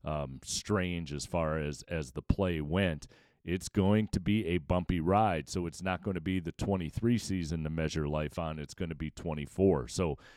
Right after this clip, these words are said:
you know, if the twenty-three season, if you, if you can win six, seven, maybe eight games, we're gonna be okay.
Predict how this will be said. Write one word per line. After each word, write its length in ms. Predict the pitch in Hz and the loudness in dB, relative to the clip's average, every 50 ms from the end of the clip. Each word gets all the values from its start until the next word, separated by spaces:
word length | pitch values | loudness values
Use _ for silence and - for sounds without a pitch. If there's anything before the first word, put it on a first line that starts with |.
| - - _ - | -20 -16 _ 0
you 100 | 107 107 | 0 2
know, 160 | 98 90 90 | 2 2 0
if 220 | 95 101 95 - | 0 -2 -2 -2
the 80 | - 98 | -4 -4
twenty-three 640 | - - - 123 127 123 113 - - 107 117 117 107 | -2 0 2 2 4 2 2 0 0 0 0 0 0
season, 580 | - - 113 113 110 104 113 107 107 107 110 - | 0 -2 -2 0 0 0 -2 -2 -4 -6 -6 -6
if 200 | 85 82 - - | -6 -6 -4 -6
you, 160 | 104 104 - _ - | -6 -6 -8 _ -14
if 180 | 76 71 - | -14 -14 -12
you 120 | - 82 87 | -10 -12 -8
can 240 | - 104 95 92 90 | -4 -4 -2 -2 0
win 300 | 95 104 107 107 101 95 | -2 -2 -2 -2 -4 -6
six, 420 | - - - - 113 110 - - | -8 -10 -8 -8 -8 -8 -10 -12
seven, 440 | - - 95 95 101 110 123 123 113 _ _ _ - | -10 -6 -4 -4 -2 -4 -6 -8 -8 _ _ _ -10
maybe 340 | 64 76 87 98 123 127 - - | -6 -4 -4 -4 -6 -8 -8 -8
eight 240 | 107 127 143 - - | -8 -8 -8 -8 -6
games, 420 | 143 143 151 170 170 156 - - _ _ _ _ _ _ _ _ _ _ _ _ _ _ _ _ _ _ _ _ | -4 -4 -4 -4 -8 -10 -12 -16 _ _ _ _ _ _ _ _ _ _ _ _ _ _ _ _ _ _ _ _
we're 100 | - 87 101 | -6 -4 -2
gonna 160 | 95 113 110 | 0 0 0
be 200 | 98 101 117 107 | 0 0 0 0
okay. 400 | 107 101 - 127 120 95 65 - | 0 2 2 2 2 2 -2 -6